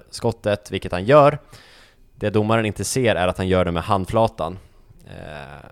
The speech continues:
hade domaren sett det, hade vi haft var på den tiden, hade nog med dåtidens regelbok Paolo Maldini blivit utvisad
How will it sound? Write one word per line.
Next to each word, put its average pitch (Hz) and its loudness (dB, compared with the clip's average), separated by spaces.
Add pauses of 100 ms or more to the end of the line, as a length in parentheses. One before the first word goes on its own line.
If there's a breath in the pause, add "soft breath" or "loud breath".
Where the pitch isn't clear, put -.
hade 120 2
domaren 113 4
sett - 0
det, 123 0
hade 104 0
vi 101 0
haft 98 -2
var 135 2
på - -6
den 104 -4
tiden, 87 -6 (480 soft breath)
hade 135 6
nog 104 0
med 107 -2
dåtidens 95 -2
regelbok 90 -6
Paolo 98 2
Maldini 107 -4
blivit 95 -6
utvisad 95 -8